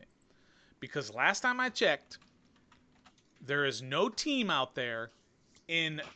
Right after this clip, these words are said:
any sport in the entire world who has a color in their name, and that's not their team color, right? So Jason Wright has also already said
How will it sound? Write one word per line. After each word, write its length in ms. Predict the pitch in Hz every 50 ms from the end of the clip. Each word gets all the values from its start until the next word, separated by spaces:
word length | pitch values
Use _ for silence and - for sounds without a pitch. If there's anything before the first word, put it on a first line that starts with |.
| - _ -
any 260 | 175 208 233 277 294
sport 760 | 277 - - - - - 247 220 190 175 165 165 - - - 147 _ -
in 140 | 156 175 175
the 100 | 165 151
entire 400 | 135 - - 160 160 180 226 240
world 580 | 226 220 226 196 170 147 131 120 120 120 - - _ _ _ _ _ _ _
who 160 | - 165 151
has 560 | 131 143 147 143 135 131 123 117 107 - - - _ _ _ _ _ _ _ _ _ _ _ _ _ _ _ _ _ -
a 60 | 127 - -
color 400 | - - 226 262 254 196 170 156
in 160 | - 151 147
their 140 | 147 143 135
name, 420 | 131 135 131 131 127 127 123 127 123 - _ _ -
and 120 | 151 151
that's 240 | 147 151 143 - -
not 360 | 147 139 143 139 135 - -
their 120 | - 139 127
team 300 | - - 139 131 123 117
color, 340 | - 147 156 131 95 - - - - - - _ _ _ _ _ _ _ _ _ _ _ _ - - _ _
right? 280 | - 127 151 202 226 - - - - - _
So 400 | - - - 170 156 151 151 - - _ _ _ -
Jason 340 | - 165 170 170 190 185
Wright 200 | 175 175 180 151 151
has 160 | 165 143 - - -
also 760 | 139 151 170 208 247 240 - - - 165 147 135 127 131 - - _ _ _ -
already 440 | 143 143 143 139 143 139 135 127
said 480 | 113 - - 139 127 123 120 117 117